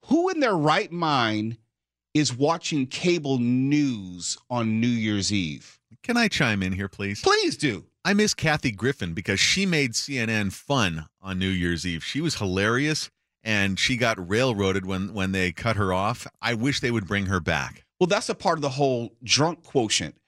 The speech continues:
Speaker 1: It was a non-news affair. There's no reason to watch a cable news outlet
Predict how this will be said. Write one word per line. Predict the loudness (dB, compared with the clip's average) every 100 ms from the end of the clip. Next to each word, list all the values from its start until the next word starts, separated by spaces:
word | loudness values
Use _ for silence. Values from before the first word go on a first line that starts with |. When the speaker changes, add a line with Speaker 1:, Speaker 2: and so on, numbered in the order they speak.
| _ _ _ -2
Speaker 1:
It | -2
was | 0 0
a | 2 2
non-news | 2 2 2 2 2 -2 -8 _ _ -2 2 4 4 2 0 -2 -4 -6 _
affair. | -4 -4 0 0 0 -6 _ _ _ _ _ _ _
There's | 0 2 2
no | 2 2
reason | -2 -2 -2 0 -2 0
to | 0
watch | 0 0 0 0 -4 -4
a | -2 -4
cable | -4 -2 0 0 0
news | 2 0 0 -2
outlet | -2 -2 -2 -2 -4